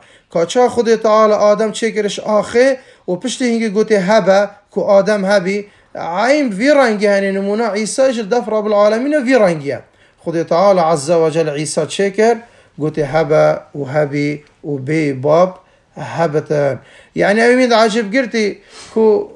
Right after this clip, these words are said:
ش-، هەوینە عیسای عەلەیهی سەلام. ئەو چەرا مید عەجب گرتیش هەوینە ئادەمی عەلەیهی سەلام. کو ئاب-، ئادەم نەبڕێکا بابی و نەبڕێکا دەیکێ، بەلێ خودی تعالی گوتێ هەبە هەبی.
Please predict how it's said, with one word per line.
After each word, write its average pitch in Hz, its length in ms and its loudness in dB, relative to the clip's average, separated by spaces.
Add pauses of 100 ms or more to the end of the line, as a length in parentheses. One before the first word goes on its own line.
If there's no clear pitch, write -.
(160)
ش-، 180 300 -6 (440)
هەوینە 233 380 2 (100)
عیسای 233 460 2
عەلەیهی 202 380 0
سەلام. 185 240 0
ئەو 185 160 0
چەرا 269 280 0
مید 202 180 0
عەجب 190 280 0
گرتیش 196 240 -6 (100)
هەوینە 196 340 -2
ئادەمی 208 460 2
عەلەیهی 143 280 -4 (100)
سەلام. 123 260 -6 (460)
کو 175 80 0 (120)
ئاب-، 214 320 4 (460)
ئادەم 196 400 4 (180)
نەبڕێکا 233 500 0 (120)
بابی 180 240 2
و 180 100 -4
نەبڕێکا 240 440 -2 (100)
دەیکێ، 254 360 2 (440)
بەلێ 190 240 2
خودی 190 200 -4
تعالی 190 360 0
گوتێ 180 280 -6
هەبە 170 280 0 (380)
هەبی. 170 320 0